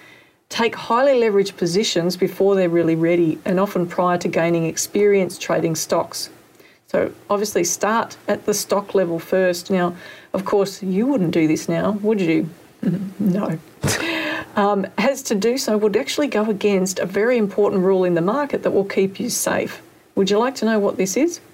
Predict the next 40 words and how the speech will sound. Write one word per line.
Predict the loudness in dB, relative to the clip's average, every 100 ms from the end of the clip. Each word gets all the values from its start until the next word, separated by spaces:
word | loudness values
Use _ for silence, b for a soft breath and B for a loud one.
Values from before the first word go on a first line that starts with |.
| _ _ _ _ _ -18 -4
Well, | 0 0 -4 -6
just | -2 2
remember | 2 2 2
this | 0 0
one. | -2 -4 -10 B B B B -6
The |
higher | -6 0 2 4
the | 2
risk, | 2 0 0 -6
the | -2 0
more | 2 2 0
time | 0 0 2 2 0
and | 0
the | 2
more | 4 4
knowledge | 4 4 2 0
that | -2 2
you | 2
require | 2 0 0 0
to | 0 2
learn | 2 2 0
to | -4
trade. | -4 -2 -2 -4 -8 -20 -20 _ _ _ _ _ _ _ -4
So | -2
why | 2 2 2
do | 0
people | 0 2 4
not | 2 0
follow | 2 4
this | 4 2
simple | 0 0 2 2
rule? | 4 4 2 -4 -14 -20 -8
Perhaps | -4 -4 -4
a | -4
flaw | 0 2 4 2 -2 -6
in | -2
the | 0
human | 0 2 2 2 -2
psyche. | -2 -2 -2 -4 -6 -8 -20 _ _ _ _ _ _ B B B B 0
Now, | 2 2 -2